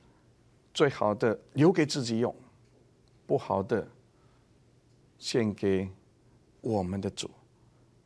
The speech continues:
反正我们的主可能不知道，但是你会这样献给我们的省长吗？你会把这样的礼物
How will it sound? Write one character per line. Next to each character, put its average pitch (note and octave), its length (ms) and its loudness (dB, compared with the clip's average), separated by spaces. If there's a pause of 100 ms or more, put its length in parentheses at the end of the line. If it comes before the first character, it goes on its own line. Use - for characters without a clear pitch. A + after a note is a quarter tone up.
(140)
反 G2+ 220 2
正 A2+ 180 2
我 G2+ 80 2
们 G#2+ 100 4
的 G#2 60 0
主 F2+ 260 -4 (420)
可 A#2+ 360 0
能 A2 200 0
不 A2 120 -8
知 A2 140 -6
道， - 140 -12 (1120)
但 A#2 200 -2
是 G#2+ 380 -2 (540)
你 A2+ 140 2
会 C3 160 2
这 C3 180 0
样 G#2 220 0 (300)
献 B2 440 0
给 A2 400 0 (1000)
我 G#2 120 2
们 G2+ 220 2
的 A2+ 80 -2
省 G2+ 300 0
长 G2+ 180 -2
吗？ G#2+ 260 -2 (840)
你 C#3 140 0
会 D3 120 6
把 B2 200 0
这 F3+ 200 2
样 D3+ 160 6
的 C3 100 4
礼 A2+ 200 0
物 A#2+ 280 0